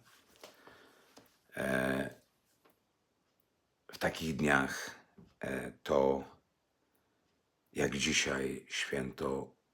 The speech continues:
zmarłych, e, cieleśnie zmarłych, to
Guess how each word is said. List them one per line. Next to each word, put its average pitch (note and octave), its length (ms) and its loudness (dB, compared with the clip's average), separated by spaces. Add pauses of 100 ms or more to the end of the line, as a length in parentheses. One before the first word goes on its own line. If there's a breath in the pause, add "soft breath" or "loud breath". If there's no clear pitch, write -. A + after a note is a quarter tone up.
zmarłych, C2+ 720 -2 (1700 soft breath)
e, C2+ 120 -8
cieleśnie C2+ 640 2
zmarłych, C2 500 -4
to E2+ 420 6